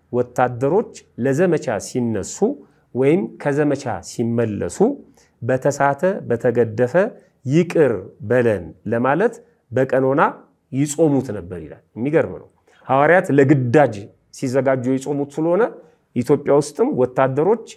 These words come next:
ከግዳጃቸው በፊት ይጾሙት ነበር። ከግዳጅ መልስም፣ እ፣ በተሳተ በተገደፈ ብለው፣ እ፣ በሰሩት ኃጢአት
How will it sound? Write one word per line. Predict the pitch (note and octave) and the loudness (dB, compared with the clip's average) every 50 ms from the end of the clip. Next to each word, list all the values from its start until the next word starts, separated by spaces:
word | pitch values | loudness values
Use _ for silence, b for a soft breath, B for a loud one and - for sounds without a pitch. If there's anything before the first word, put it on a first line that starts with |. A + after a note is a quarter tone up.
| _ _ _ _ _ - | _ _ _ _ _ -14
ከግዳጃቸው | - - - C#3+ B2 C#3 B2+ A#2+ C#3 C3+ B2 C3+ C3+ C3 C3+ - C3 | -12 -6 -4 -2 0 0 0 2 2 2 2 2 0 0 -2 -4 -4
በፊት | B2 B2 D3 D3 - C#4 C#4 - - _ _ _ _ - | -2 -2 -2 0 -2 -2 -2 -4 -14 _ _ _ _ -6
ይጾሙት | C#3 C3+ C3+ - C#3+ B2 A#2 G#2+ - | -6 -6 -4 -4 -4 -4 -4 -6 -8
ነበር። | F#2+ G2 F#2+ A2+ D#3 G#3 C4+ - - | -10 -8 -4 -2 -2 -2 -2 -6 -8
ከግዳጅ | - D3 C3+ C3+ C#3 B2 B2 A#2+ C#3+ C3+ A#2+ B2 | -6 -4 -2 -2 -2 -2 0 2 2 2 2 0
መልስም፣ | C3 C#3 C#3+ C#3 - - B3+ D4+ F#4 - - b b b b b b b - | 0 0 0 -2 0 0 2 2 0 0 -6 b b b b b b b -8
እ፣ | - A#2 A#2+ A#2+ A#2+ A#2 A#2 A2 | -4 -2 0 0 0 0 -2 -2
በተሳተ | G#2 A#2 A#2 A#2 B2 A2 B2+ B2 A#2+ - A#2+ | -2 -4 -4 -4 -2 -2 -2 -2 0 -2 -4
በተገደፈ | A2 A2 A2 - A2+ A2 G2+ A#2 A2 G#2+ G#2 A2+ G#2 - A2+ G#2+ | -4 -4 -4 -4 -6 -4 -4 -6 -6 -4 -6 -6 -6 -6 -6 -4
ብለው፣ | A2+ B2+ E3 G#3+ D4 - B B B B B B - | 0 2 2 2 0 -2 B B B B B B -10
እ፣ | A2+ A2+ A2+ A2 G#2+ G#2+ G#2+ A2 A2+ A2 | -8 -6 -4 -4 -4 -6 -6 -6 -8 -6
በሰሩት | G#2 A#2 A2 - A#2 A2+ A2+ A2+ - | -4 -4 -2 0 0 -2 -2 -4 -4
ኃጢአት | A2+ G2+ - - A2+ C#3+ F3+ F#3+ | -4 -6 -4 -2 -2 -2 -2 -2